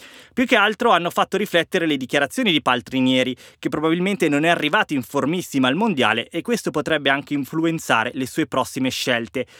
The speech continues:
rinunciando a qualche gara per concentrarsi su alcune specialità. Si è parlato d'Italia anche per il fatto che la nuotatrice australiana Molly O'Callaghan nei duecento stile libero è riuscita a battere il record mondiale di Federica Pellegrini,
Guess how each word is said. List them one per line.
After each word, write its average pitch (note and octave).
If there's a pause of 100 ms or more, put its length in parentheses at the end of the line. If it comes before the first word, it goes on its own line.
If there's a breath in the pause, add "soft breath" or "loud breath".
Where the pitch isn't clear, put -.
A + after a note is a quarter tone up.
(200 loud breath)
rinunciando E3
a B2+
qualche D#3
gara C3+
per -
concentrarsi C3+
su -
alcune A#2
specialità. G2+ (380 loud breath)
Si -
è -
parlato G3
d'Italia B3
anche F3+
per F#3+
il A3
fatto -
che D3+
la C3
nuotatrice F#3
australiana D3+
Molly D3+
O'Callaghan C3
nei C#3+
duecento D3
stile C3
libero D3
è F3+
riuscita G#3+
a B2+
battere G#3
il D3+
record C#3
mondiale F3+
di A#3
Federica F3
Pellegrini, D#3+